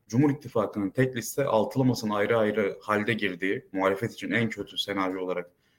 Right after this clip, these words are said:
nitelendirebileceğimiz, e, senaryoda yüzde kırk bir gibi çok düşük bir oy oranı ile kazanmasının önüne geçmesi için, e,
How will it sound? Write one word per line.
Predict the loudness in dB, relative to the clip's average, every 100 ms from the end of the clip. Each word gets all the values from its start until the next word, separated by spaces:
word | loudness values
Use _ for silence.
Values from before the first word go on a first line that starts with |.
| _
nitelendirebileceğimiz, | -10 -2 0 2 0 0 -2 -2 0 0 0 -6 -10 -4
e, | -2
senaryoda | 0 0 2 2 2
yüzde | 0 0 -2
kırk | -6 -2 0
bir |
gibi | 2 0 -2 -10 _ _ _
çok | -4 -2 -2
düşük | -4 -4 -4
bir | -4 -4 -4
oy | 0 4
oranı | 4 4 2
ile | 2 0 -4
kazanmasının | 0 2 2 0 -2 -4 -4
önüne | 0 2 2
geçmesi | 0 -2 -6 -4 -4
için, | -2 -4 -4 -14
e, | _